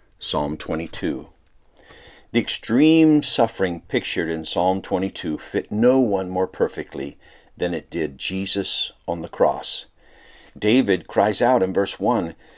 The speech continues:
and he seems forsaken. That's why he's crying out, "My God, my God, why have you forsaken me?"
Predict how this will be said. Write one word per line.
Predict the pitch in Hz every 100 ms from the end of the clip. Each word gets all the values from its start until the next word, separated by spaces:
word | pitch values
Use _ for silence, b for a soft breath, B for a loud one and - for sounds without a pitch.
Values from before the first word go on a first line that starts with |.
| b
and | - 98
he |
seems | 95 - - 143 147 120
forsaken. | - - 104 - - 131 - 78 - _ _ b b b
That's | 95 -
why | 113
he's | 107 -
crying | - 107 110 117
out, | 104 80 98
"My | 104
God, | 92 120 117 110
my | 101 101
God, | 98 113 110 92
why | 87 127 160 123 98
have | - 117 113
you | 101 104
forsaken | - 80 - 120 117 101 76
me?" | 73 62